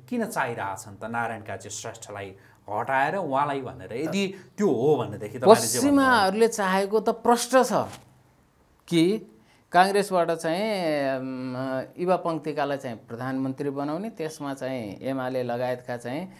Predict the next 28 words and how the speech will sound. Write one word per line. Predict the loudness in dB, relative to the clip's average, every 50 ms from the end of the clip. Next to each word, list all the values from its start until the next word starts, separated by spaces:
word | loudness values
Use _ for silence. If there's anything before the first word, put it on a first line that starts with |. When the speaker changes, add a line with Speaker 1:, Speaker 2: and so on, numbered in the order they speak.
| -20 -20 -20 -20 _ _ -10
Speaker 2:
अ, | -6 -4 -2 -2 -2
अथवा | -2 0 0 -2 -2 -2 -8 -16 _ -2
हुन्छ | 0 2 4 4 2 4 6
डेमोक्रेटिक | 6 6 6 4 2 -2 -2 -2 -2 -2 -2 -6 -6 -8 -8
फोर्सेस | -6 -6 -6 -6 -6 -10 -10 -8 -8
नै | -8 -8
पुरै | -8 -6 -4 -2 -2 -2
लिएर | 0 0 -2 0 0
आउने, | 0 -2 -2 -2 -4 -6 -8 -10 -16 -20 -20 -20 -20 _ _ -8
हुँदैन | -6 -2 2 4 6 6 6 6 4 2
भने | 2 0 -2 -4 -6 -6
चाहिँ | -6 -6 -6 -6 -6 -8 -10 -12 -16 -20 -18 -10 -6
एमाले | -2 -2 0 0 0 -2
लगायतकालाई | -2 -2 0 0 0 -2 -2 -4 -6 -8 -4 -4 -4 -4
चाहिँ | -4 -6 -6 -4 -4
लिएर | -4 -2 -2 -2 -2
आएर | -2 -4 -4 -6 -8 -8 -8 -10
भए | -10 -10 -10 -10 -8
पनि | -8 -6 -6 -6 -4
नयाँ | -4 -4 -6 -6
सरकार | -6 -6 -8 -8 -6 -8 -8
बनाउने | -6 -6 -8 -8 -8 -10 -8
त | -10
पश्चिम | -10 -10 -10 -12 -10 -10 -10 -10
आएको | -10 -10 -10 -10
छ, | -8 -6
हाना | -6 -4 -4 -2 -4 -4
छँदैछ। | -2 0 2 4 4 2 2